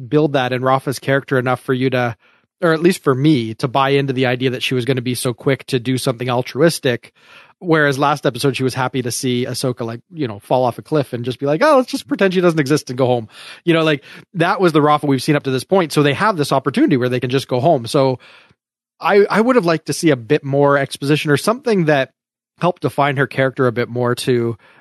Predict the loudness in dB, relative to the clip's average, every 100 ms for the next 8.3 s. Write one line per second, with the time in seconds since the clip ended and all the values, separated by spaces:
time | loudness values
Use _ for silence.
0 | _ 0 2 2 2 0 0 -2 2 2
1 | 0 -4 _ -4 -4 -2 -2 0 0 0
2 | -2 0 0 -2 -4 -4 -2 -4 -2 0
3 | 0 0 0 0 0 -8 -6 -4 -4 -6
4 | -8 -10 -8 -8 -8 -10 -8 -2 -2 -4
5 | -16 -20 _ 0 0 2 -2 -4 -8 -10
6 | -8 -8 -8 -10 -6 -4 -2 -2 -2 -4
7 | -8 0 2 4 2 2 2 2 0 2
8 | 4 6 4